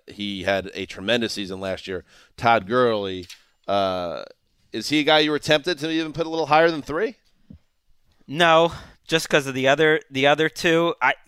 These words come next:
Speaker 2: if we had done this a year ago, I would have been so stupid 'cause I, I was talking about on this podcast, like, I'm not sure if I, who do we like better, Melvin Gordon or Todd Gurley? You know, I mean, that Todd Gurley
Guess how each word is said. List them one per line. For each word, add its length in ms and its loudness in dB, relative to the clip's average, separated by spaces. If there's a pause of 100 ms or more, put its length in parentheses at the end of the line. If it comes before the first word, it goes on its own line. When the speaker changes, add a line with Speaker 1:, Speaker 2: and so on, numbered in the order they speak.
(140)
Speaker 2:
if 160 0
we 120 2
had 220 4
done 180 4
this 180 0
a 60 -4
year 260 2
ago, 200 2
I 120 4
would 180 0
have 200 -12
been 160 -10
so 180 -6
stupid 520 -10
'cause 180 -8
I, 180 -2 (120)
I 100 0
was 120 -6
talking 300 -2
about 200 -4
on 100 -8
this 140 -12
podcast, 640 -2
like, 140 -10
I'm 140 -4
not 180 -4
sure 220 0
if 120 -2
I, 260 2 (460)
who 100 -4
do 40 0
we 120 2
like 180 4
better, 260 4
Melvin 400 2
Gordon 320 2
or 100 0
Todd 340 2
Gurley? 420 2
You 160 -4
know, 220 4
I 80 2
mean, 240 -4
that 260 0 (480)
Todd 300 2
Gurley 760 4